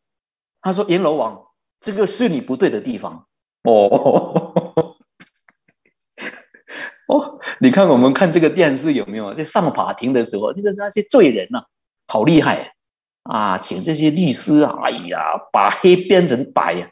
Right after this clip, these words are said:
把白变成黑了。<clears throat> 但是阎罗王哦，更你，比你更厉害，你不能欺骗他的。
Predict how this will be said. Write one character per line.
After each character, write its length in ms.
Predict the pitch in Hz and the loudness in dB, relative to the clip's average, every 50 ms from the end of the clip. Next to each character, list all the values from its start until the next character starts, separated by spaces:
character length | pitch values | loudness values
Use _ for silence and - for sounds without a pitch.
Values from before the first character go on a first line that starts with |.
| _ _ - - _ | _ _ -20 -12 _
把 160 | - - 87 | -2 -2 -2
白 260 | - - - 80 101 117 | -2 -2 -2 -2 -2 0
变 140 | 147 151 | -2 -4
成 160 | 139 113 87 - | -4 -6 -8 -6
黑 200 | - 104 92 92 | -6 -4 -4 -4
了。 80 | 90 - - - _ _ _ _ - 139 | -6 -8 -12 -16 _ _ _ _ -6 -4
<clears throat> 460 | 120 110 95 87 - _ _ _ _ _ | -4 -4 -4 -8 -14 _ _ _ _ _
但 140 | - 208 | -2 0
是 100 | 190 233 - | 2 0 2
阎 200 | - 143 135 185 | 4 4 4 6
罗 160 | 196 143 120 | 6 6 6
王 220 | 120 104 85 95 | 6 4 4 2
哦， 200 | 98 95 92 - - | 0 -4 -8 -4 -2
更 160 | - 196 165 | -2 -2 -2
你， 180 | 123 98 95 - _ _ _ | -4 -8 -10 -12 _ _ _
比 160 | _ 131 156 | _ -2 0
你 120 | 190 180 131 | 0 0 0
更 200 | - - 135 113 | 0 0 0 2
厉 140 | 110 107 104 | 0 -2 0
害， 240 | - 107 - - - _ _ _ _ _ _ _ _ _ _ _ _ _ _ _ | -2 -4 -4 -6 -12 _ _ _ _ _ _ _ _ _ _ _ _ _ _ _
你 120 | 135 135 | -4 -4
不 180 | 269 - 269 269 | 0 2 4 4
能 160 | 190 170 190 | 6 4 2
欺 160 | - - 302 | 2 -2 2
骗 180 | 240 220 180 165 | 2 4 2 4
他 200 | 165 170 170 165 | 2 0 0 -2
的。 240 | - - - - | -2 -4 -6 -12